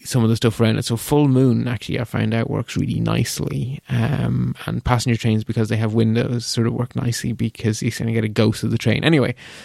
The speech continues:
I'll pop the link in the show notes to the, sort of what I consider to be the, the best result of that project,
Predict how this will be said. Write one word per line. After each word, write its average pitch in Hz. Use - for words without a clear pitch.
I'll 127
pop 180
the 165
link 143
in 120
the 113
show 117
notes 113
to 113
the, -
sort 110
of 113
what 117
I 117
consider 113
to -
be 110
the, 113
the 123
best -
result 120
of 101
that 110
project, -